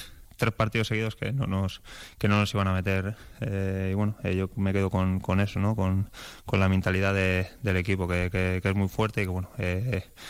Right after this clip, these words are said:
se está diciendo mucho afrontar para, para la temporada que viene y, bueno, pues, pues es eso, ¿no? Eh, aunque sabemos que el año que viene será, eh, diferente, porque al final somos, vamos a ser un equipo que, que vamos a tener que estar ahí de, de principio a fin.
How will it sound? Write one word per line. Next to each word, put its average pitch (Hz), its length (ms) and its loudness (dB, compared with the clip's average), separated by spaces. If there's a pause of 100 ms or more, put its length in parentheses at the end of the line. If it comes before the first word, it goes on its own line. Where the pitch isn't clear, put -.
(220)
se - 100 -4
está 95 100 0
diciendo 107 240 2
mucho 110 260 2
afrontar 98 380 0
para, 98 320 4
para 98 200 2
la - 20 0
temporada 98 340 2
que 98 100 2
viene 110 200 0
y, - 20 0
bueno, 101 180 -2
pues, 92 380 -8
pues 95 160 -2
es 95 140 0
eso, 104 200 0
¿no? 113 240 2
Eh, 95 300 4
aunque 135 400 2
sabemos 98 300 0
que - 80 0
el 98 80 4
año 98 80 4
que 95 80 2
viene 101 160 2
será, 98 360 0 (520)
eh, 101 180 4
diferente, 113 420 2
porque 104 180 2
al 95 60 0
final 98 380 2
somos, 104 580 0
vamos 101 200 2
a 98 80 -2
ser 98 120 -2
un 98 120 4
equipo 98 280 0
que, 98 440 2
que - 80 0
vamos 98 260 2
a 98 80 0
tener 98 180 2
que 98 60 -4
estar 98 220 0
ahí 98 260 2
de, 95 240 2
de 92 80 0
principio 98 320 -2
a 95 40 -4
fin. 110 180 -2